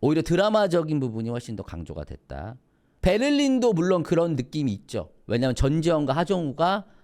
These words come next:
서로 부부지만 약간의 그 긴장감이 이제 흐르잖아요. 근데 그것보다 훨씬 더 요거는 드라마적인 부분이 강조가 됐다. 그래서 요 정도는 그래도 여러분들 보시는데 조금 도움이 되지 않을까요? 요거는 되게 객관적인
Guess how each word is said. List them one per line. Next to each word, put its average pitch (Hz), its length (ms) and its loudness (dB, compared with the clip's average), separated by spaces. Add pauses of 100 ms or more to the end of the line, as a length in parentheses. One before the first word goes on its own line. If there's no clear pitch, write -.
서로 175 180 -2
부부지만 143 800 -2
약간의 120 420 -4
그 117 100 -14
긴장감이 120 920 -4
이제 - 160 -10
흐르잖아요. 110 720 -6 (480)
근데 - 160 -4
그것보다 156 360 0
훨씬 196 380 -2
더 240 260 0 (120)
요거는 110 260 -6
드라마적인 123 640 -2
부분이 95 280 -10
강조가 98 380 -6
됐다. 87 540 -12 (240)
그래서 - 160 -4
요 185 140 4
정도는 247 640 2
그래도 185 260 2
여러분들 165 240 0
보시는데 160 560 -2
조금 180 600 -6 (120)
도움이 214 240 0
되지 196 220 2
않을까요? 170 420 -2 (140)
요거는 196 320 0
되게 160 200 0
객관적인 156 680 -2